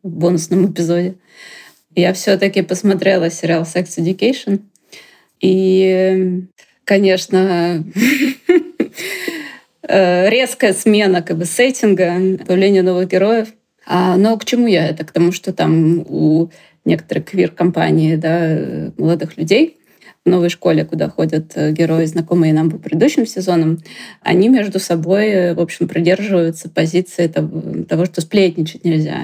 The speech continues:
И за каждую сплетню, в общем, сплетничающий,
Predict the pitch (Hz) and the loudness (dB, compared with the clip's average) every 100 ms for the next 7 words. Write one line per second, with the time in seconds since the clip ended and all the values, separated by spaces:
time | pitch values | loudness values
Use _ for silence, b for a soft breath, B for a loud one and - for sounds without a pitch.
0 | - - 170 170 165 190 185 170 - 196 | -10 -6 -2 -2 0 0 0 -6 0 0
1 | 269 262 185 202 B B B B - 185 | 2 0 0 -2 B B B B -12 -10
2 | - 175 170 160 160 - 208 185 170 175 | -2 0 2 0 -2 -2 0 0 -2 -4
3 | 165 - 165 160 | -4 -4 -4 -4